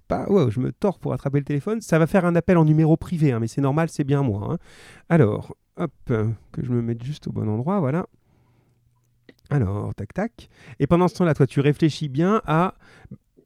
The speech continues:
ce que dit, euh, c'était la question suivante, que dit justement Monsieur Malonnet ? Le dis pas encore tout de suite, mais réfléchis-y. Imagine que tu doives parler à sa place. Tu peux même faire ça. Qu'est-ce qu'il lui dit ?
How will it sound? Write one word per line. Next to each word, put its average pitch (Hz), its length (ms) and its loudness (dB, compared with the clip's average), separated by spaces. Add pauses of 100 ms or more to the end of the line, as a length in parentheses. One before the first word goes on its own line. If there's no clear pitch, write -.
(200)
ce - 160 -12
que 175 100 6
dit, 180 500 0
euh, 120 1120 2
c'était 135 260 -2
la 127 100 0
question 135 280 -2
suivante, 165 500 -2 (140)
que 185 80 2
dit 175 300 0
justement 151 400 -2
Monsieur 139 240 -2
Malonnet ? 127 300 0
Le 180 120 4
dis 113 100 -6
pas 165 120 0
encore 139 220 0
tout 120 100 -4
de - 60 -8
suite, - 180 -2
mais 123 80 2
réfléchis-y. 147 720 -4 (520)
Imagine 185 360 6
que 240 80 4
tu 185 160 2
doives 180 220 4
parler 196 260 0
à 170 80 2
sa 180 140 -2
place. - 320 -6
Tu - 140 -14
peux 135 80 -2
même 180 200 0
faire 147 200 -6
ça. 180 260 -12 (920)
Qu'est-ce - 200 0
qu'il 208 140 2
lui 170 120 2
dit ? 113 140 -10